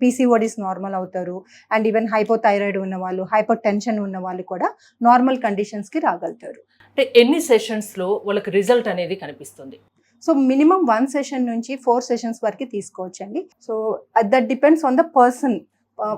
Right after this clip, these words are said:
Speaker 1: ప్రతి ఒక్క క్లయింట్‌కి డిఫరెంట్ డిఫరెంట్ ఉంటుంది. వాళ్ళ యొక్క ఫ్యాట్ మాస్‌ని బట్టి, వాళ్ళ యొక్క మజిల్ మాస్‌ని బట్టి, వాటర్ కంటెంట్‌ని బట్టి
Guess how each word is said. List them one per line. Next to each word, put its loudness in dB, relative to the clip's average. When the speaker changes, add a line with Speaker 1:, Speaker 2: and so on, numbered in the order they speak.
Speaker 1:
ప్రతి 2
ఒక్క 8
క్లయింట్‌కి 0
డిఫరెంట్ -2
డిఫరెంట్ -6
ఉంటుంది. -8
వాళ్ళ 2
యొక్క 0
ఫ్యాట్ 0
మాస్‌ని -6
బట్టి, -6
వాళ్ళ -6
యొక్క -8
మజిల్ -4
మాస్‌ని -8
బట్టి, -6
వాటర్ -4
కంటెంట్‌ని -10
బట్టి -8